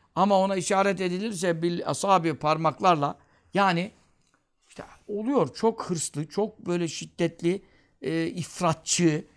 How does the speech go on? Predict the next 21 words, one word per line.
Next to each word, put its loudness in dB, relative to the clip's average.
e, -6
ben 4
bu -2
işi -8
çözeceğim. -4
Kimsenin, -6
e, -8
işte -10
İbn -8
Teymiye'nin -4
burada -2
parmakla -4
gösterilen -4
bir -8
zekası 0
var. -8
Mesela 0
adam -2
raydan -2
çıktı -16
gitti. -12